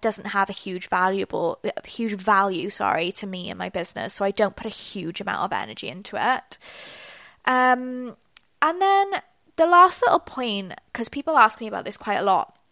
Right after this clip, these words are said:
is, like, the whole cold calling thing. So, like, just randomly contacting brands and being like, "Hey, do you need a P R?"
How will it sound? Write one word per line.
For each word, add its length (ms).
is, 560
like, 220
the 100
whole 220
cold 500
calling 460
thing. 380
So, 680
like, 260
just 220
randomly 560
contacting 640
brands 400
and 80
being 180
like, 160
"Hey, 260
do 140
you 60
need 160
a 40
P 180
R?" 280